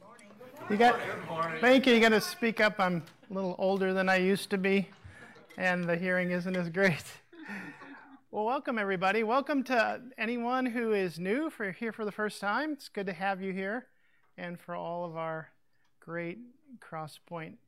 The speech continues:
Speaker 2: community. This is a, a great morning. Uh, thank you to the worship team for your good work this morning. I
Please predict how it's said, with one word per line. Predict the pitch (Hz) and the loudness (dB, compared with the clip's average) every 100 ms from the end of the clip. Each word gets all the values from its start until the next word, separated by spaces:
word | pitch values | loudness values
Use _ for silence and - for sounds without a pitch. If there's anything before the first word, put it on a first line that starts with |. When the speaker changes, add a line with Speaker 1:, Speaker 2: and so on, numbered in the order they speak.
| _ | _
Speaker 2:
community. | - 156 151 156 147 147 | -16 -12 -10 -10 -12 -12
This | 151 - | -14 -16
is | 156 135 | -18 -14
a, | 151 139 165 - 247 | -12 -12 -16 -20 -14
a | |
great | 147 175 196 | -8 -4 -4
morning. | 220 196 214 185 175 - - - - - | -4 -4 -2 -2 -4 -10 -20 -20 -20 -6
Uh, | 185 185 | 0 0
thank | 175 233 247 | 0 -2 -4
you | 240 | -4
to | 220 | -4
the | 202 | -2
worship | 202 226 208 | -4 -4 -6
team | - 202 208 | -6 -6 -6
for | 190 - 180 175 | -8 -6 -4 -2
your | 170 170 160 | -4 -4 -6
good | 147 170 | -6 -8
work | 165 175 170 | -6 -8 -8
this | - 160 - | -12 -14 -12
morning. | 175 170 | -10 -8
I | 165 | -8